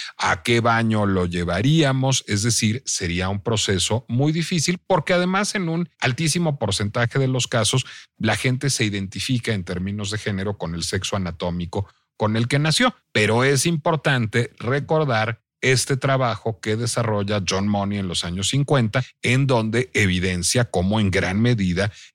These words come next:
el género es un constructo no biológico, sino cultural a partir de un rasgo biológico. Bueno,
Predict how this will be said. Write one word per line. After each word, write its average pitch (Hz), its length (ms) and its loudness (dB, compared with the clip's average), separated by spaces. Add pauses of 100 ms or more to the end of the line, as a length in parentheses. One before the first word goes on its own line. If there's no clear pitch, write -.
el 101 200 0
género 107 580 2
es 95 260 -2
un 92 140 -6
constructo 104 800 -2 (240)
no 90 300 0
biológico, 123 840 0 (160)
sino 98 640 -2
cultural 156 680 2
a 143 160 2
partir 131 500 0 (280)
de 107 360 -2
un 123 440 2
rasgo 107 560 0
biológico. 180 680 0
Bueno, 143 180 -10